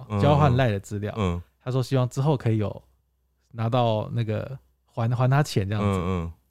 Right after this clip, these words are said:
Speaker 2: 那你觉得之后呢？
Speaker 1: 怎么可能？他一定不会还他啊。不是，人家跟你借五百，你给他五千，然后你还跟人家讲说：“啊，那你再记得还我哦。”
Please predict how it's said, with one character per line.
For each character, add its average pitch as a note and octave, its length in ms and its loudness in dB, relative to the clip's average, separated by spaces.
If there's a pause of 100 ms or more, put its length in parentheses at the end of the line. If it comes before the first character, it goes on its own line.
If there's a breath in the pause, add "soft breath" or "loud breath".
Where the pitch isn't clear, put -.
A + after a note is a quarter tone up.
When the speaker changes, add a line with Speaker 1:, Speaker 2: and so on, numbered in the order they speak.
(460)
Speaker 2:
那 E3 120 0
你 A2+ 60 0
觉 G#2+ 120 -2
得 G#2 80 -2
之 G#2 140 -8
后 G#2 160 -2
呢？ G2 80 -4
Speaker 1:
怎 D#3 60 0
么 D3 120 4
可 D3 180 6
能？ C3+ 400 4
他 A3 180 2
一 F#3+ 80 6
定 G#3+ 160 6
不 F3 140 4
会 G#3 80 6
还 C3 260 4
他 D3+ 140 0
啊。 D#3+ 340 2 (1160 loud breath)
不 G3 80 -2
是， A#3 220 2
人 D#3 180 6
家 A3+ 100 6
跟 C4 80 2
你 D3+ 80 6
借 F3+ 200 6
五 B2+ 140 8
百， C3+ 160 4
你 B2+ 120 2
给 C#3+ 100 4
他 C#3+ 140 4
五 F#2 160 4
千， A#2 220 2
然 A#2+ 100 4
后 A#2 60 8
你 G2+ 40 6
还 F#2+ 120 6
跟 B2+ 100 2
人 A#2+ 100 6
家 A2+ 80 6
讲 F#2+ 160 6
说 G#2+ 140 2
：“啊， B2 80 2
那 D#3 140 4
你 A2 80 6
再 B2+ 120 4
记 C3+ 140 0
得 G2+ 140 6
还 F#2 260 4
我 E2 280 4
哦。” - 80 -4